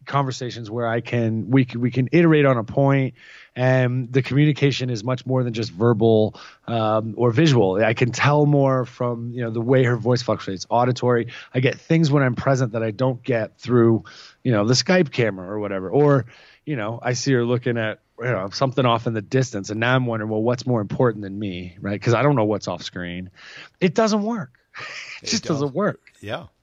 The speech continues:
Speaker 2: And I think that's the quintessential example, that you, you will spend a half hour getting there, a half hour getting back, and a,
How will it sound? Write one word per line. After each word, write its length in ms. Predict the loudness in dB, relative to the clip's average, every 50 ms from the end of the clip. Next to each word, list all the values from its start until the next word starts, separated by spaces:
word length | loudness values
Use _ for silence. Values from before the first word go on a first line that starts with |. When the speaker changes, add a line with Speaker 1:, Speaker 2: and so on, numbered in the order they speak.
| _ _
Speaker 2:
And 160 | -10 -8 -6
I 80 | -6 -4
think 160 | -4 -6 -6
that's 200 | -6 -8 -10 -12
the 140 | -14 -16 -16 -16 _
quintessential 760 | -14 -12 -12 -10 -10 -12 -12 -12 -12 -12 -12 -12 -14 -16 -18
example, 520 | -18 -18 -18 -14 -14 -14 -14 -14 -16 -20 -18
that 180 | -16 -18 -16 -14
you, 160 | -16 -16 -16 -18 _
you 320 | -18 -14 -12 -10 -10 -8
will 220 | -8 -8 -8 -8 -8
spend 400 | -12 -12 -10 -10 -8 -8 -10 -10
a 60 | -12
half 280 | -12 -12 -12 -12 -12
hour 240 | -12 -10 -10 -10 -10
getting 320 | -10 -10 -12 -12 -12 -12 -12
there, 160 | -12 -14 -14
a 40 | -14
half 240 | -14 -16 -16 -14 -14
hour 200 | -14 -12 -12 -12
getting 280 | -12 -12 -12 -12 -12
back, 400 | -12 -12 -14 -14 -14 -14 -14 -16
and 80 | -18 -18
a, 100 | -18 -18